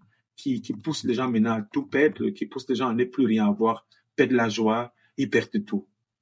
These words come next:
Mais avec vous, on est capable de rebâtir, de reconstruire. Parce que les vrais combattants n'abandonnent jamais et les vrais champions savent qu'ils sont capables de rebâtir. Vous avez des mains,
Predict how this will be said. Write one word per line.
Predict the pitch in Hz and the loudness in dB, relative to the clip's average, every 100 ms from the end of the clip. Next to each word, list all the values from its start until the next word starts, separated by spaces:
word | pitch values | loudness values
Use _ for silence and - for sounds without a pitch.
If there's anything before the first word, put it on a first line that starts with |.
| _ - | _ -4
Mais | 123 104 - _ _ _ | 2 4 2 _ _ _
avec | - 123 127 | 2 2 4
vous, | 120 | 4
on | 110 | 6
est | 104 | 4
capable | 101 - - - - | 0 -6 -12 -12 -4
de | 107 | 0
rebâtir, | 113 101 101 - - - _ _ - | 2 0 -4 -10 -16 -20 _ _ -4
de | 110 | 0
reconstruire. | 123 123 113 - - - _ _ _ _ _ _ | 2 0 -2 -4 -6 -12 _ _ _ _ _ _
Parce | - - | -4 2
que | 123 | 4
les | 107 | 4
vrais | 110 | 2
combattants | 117 110 101 - 101 104 _ _ _ _ | 4 4 4 0 -6 -6 _ _ _ _
n'abandonnent | 120 107 104 110 | 0 2 4 2
jamais | 104 98 98 104 _ - | 0 -2 -2 -4 _ -2
et | 120 | 2
les | |
vrais | 104 113 | 2 0
champions | 117 107 - 107 | -2 -2 0 -2
savent | - 104 101 - _ _ _ _ _ - | -2 -4 -8 -18 _ _ _ _ _ -10
qu'ils | - 113 | -6 -2
sont | - 107 | 0 2
capables | 101 104 104 101 - _ _ - | 0 -2 -6 -12 -14 _ _ -2
de | - | 2
rebâtir. | 101 - - - 101 - | 2 0 -6 -6 -8 -6
Vous | - 107 | -4 0
avez | 110 113 | 4 6
des | 110 | 8
mains, | 104 107 135 | 8 6 4